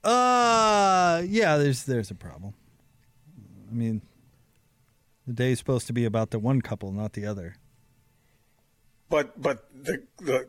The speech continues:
Speaker 2: the couple that, whose wedding day it was signed off on it.
Speaker 1: Eh, I don't know. Still uncouth. I, even if I were the couple proposing, I wouldn't wanna be a part of somebody else's day.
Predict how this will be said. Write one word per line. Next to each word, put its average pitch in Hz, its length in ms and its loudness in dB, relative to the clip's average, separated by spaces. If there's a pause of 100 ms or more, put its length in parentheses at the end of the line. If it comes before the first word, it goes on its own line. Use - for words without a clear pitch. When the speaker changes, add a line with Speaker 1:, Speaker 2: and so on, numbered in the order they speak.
(100)
Speaker 2:
the 120 220 -10
couple 135 720 0 (120)
that, 120 160 -4
whose 120 260 -6
wedding 123 400 -2
day 113 180 0
it 107 100 -6
was 123 480 0
signed 127 420 -2
off 208 300 0
on 82 180 -10
it. 76 120 -16 (440)
Speaker 1:
Eh, 180 100 -2 (1200)
I 151 40 -4
don't 127 180 0
know. 113 180 -2 (340)
Still 123 360 -4
uncouth. 110 520 -6 (420)
I, 170 140 0
even 202 320 0
if 180 100 0
I 202 80 4
were 208 140 2
the 202 80 0
couple 214 240 -2
proposing, 220 440 0
I 131 60 2
wouldn't 139 260 0
wanna 131 200 2
be 123 400 0 (1000)
a 127 60 -4
part 147 340 0
of 123 120 -2
somebody 135 320 0
else's 123 320 -2
day. 165 440 0